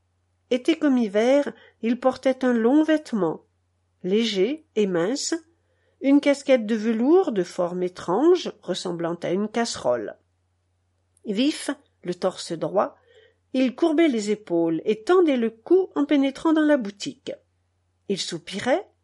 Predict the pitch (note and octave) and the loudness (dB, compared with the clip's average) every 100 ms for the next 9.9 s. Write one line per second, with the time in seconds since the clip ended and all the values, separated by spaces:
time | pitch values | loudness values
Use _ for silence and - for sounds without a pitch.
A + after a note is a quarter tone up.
0 | _ _ - - - A3 - B3 A3 G#3+ | _ _ -20 -8 -2 -2 -2 0 2 4
1 | G3 F#3 - C4 C4+ G3 G3 D4+ E4 F3 | 2 0 -4 -8 -4 -2 -2 -2 -4 -6
2 | C#3+ D#3+ F#3+ A3 A3 C4 E4 - _ _ | -10 -6 -4 -2 -2 0 -2 -6 _ _
3 | _ _ _ B3+ C4+ F4 D#4+ D4+ E4+ F4 | _ _ _ 2 4 4 6 4 2 -2
4 | D#4+ D#4 - G#3 G3 F#3+ F#3 F#3+ A#3 A3+ | -2 -2 0 0 0 0 -4 -4 -4 -2
5 | A#3 G#3 G#3+ G3 G3 - E3 C3+ C#3+ A#2+ | -2 -2 -2 -2 -4 -6 -8 -6 -8 -12
6 | _ _ _ _ _ _ _ _ _ _ | _ _ _ _ _ _ _ _ _ _
7 | _ - D4+ D#4 - A#3 G3 B3 D#4 D4 | _ -4 -2 -2 -2 -4 0 2 2 0
8 | - - _ _ - - F#3 - A3 F#3 | -8 -14 _ _ -10 -4 -4 -2 -4 -4
9 | D#3 G3+ A3 E3 F3+ A3+ A#3 C#3+ | -2 0 0 -2 -4 -2 -2 -4